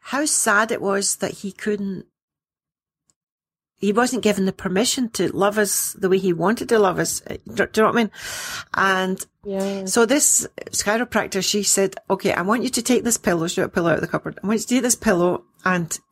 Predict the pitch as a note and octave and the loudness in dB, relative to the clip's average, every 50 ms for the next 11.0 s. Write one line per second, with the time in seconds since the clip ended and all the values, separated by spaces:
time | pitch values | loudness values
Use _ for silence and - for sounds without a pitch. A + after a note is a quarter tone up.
0 | - - - - - G#3+ G#3 F#3+ F3+ D#3 - - - E3+ E3+ E3 - F#3 E3 - | -20 -16 -8 -4 -2 -2 0 2 0 0 0 -2 -2 -4 -2 -2 -4 -4 0 2
1 | G#3+ G#3+ G3+ G#3+ - - F#3+ - - E3+ D#3+ D#3 D#3 E3+ - _ _ _ - _ | 2 4 4 2 2 0 -2 0 0 0 0 0 -2 -2 -6 _ _ _ -20 _
2 | - - F3+ - F#3+ E3+ D#3+ E3 E3+ D#3+ F3 F#3+ A3 A3 - F#3+ E3 - - F3 | -6 -4 0 2 2 2 2 2 2 4 4 4 2 2 0 -2 -2 -2 -2 0
3 | F3 E3+ D#3 - F#3 F3+ G#3+ F#3 G#3 F#3+ G3 F#3 F#3 F3 E3+ - G3 F#3+ G3 F#3+ | 0 0 0 0 2 2 2 2 2 2 0 0 -2 -4 -2 -2 -2 -2 -2 -4
4 | F3+ E3 E3 - - - - - F3 F3 - - - G3 - F3+ F#3+ G#3 G3 - | -6 -6 -8 -8 -6 -8 -8 -8 -10 -12 -4 0 0 0 2 2 2 0 0 -2
5 | - - - G#3+ G#3 - - - - - - - - - - - - G#3+ - _ | -6 -2 0 0 0 0 -2 -2 -2 -2 -2 -2 -6 -6 -4 -2 -4 -4 -4 _
6 | _ _ - - G#4 A4 G#4+ F#4 C#4 - - - B3 C4 C4 B3 A#3 D4 D4 D4+ | _ _ -10 -6 -4 -2 -2 -2 -2 -2 0 2 2 2 2 2 2 2 4 4
7 | C4+ - - C4 D#4+ D4 C#4 A#3 D#4 - D4+ D4+ C#4+ C#4 C4 A3+ B3 B3 - C4 | 4 4 4 4 4 4 4 4 4 4 4 2 2 0 2 2 2 2 0 0
8 | B3 - A3+ G3+ G3+ G3 G#3+ A3+ A3 - - - G3 F#3+ F#3+ G3 G3 F#3+ F#3+ G3+ | 0 2 2 2 4 2 0 0 -2 -6 -4 -2 0 0 0 0 -2 -2 -4 -4
9 | F3+ F3 F3 F3 E3+ F3 F3 - _ _ _ - - - - _ _ _ _ - | -2 -2 -2 -4 -4 -8 -12 -20 _ _ _ -20 -20 -20 -20 _ _ _ _ -2
10 | F#3+ F#3 F3 G#3 G3 F#3+ G3+ F#3 F3+ F3 F3 - G#3 D#3+ E3 F3 F3 - - | -2 0 2 0 0 0 0 0 0 0 0 2 2 4 4 4 2 2 0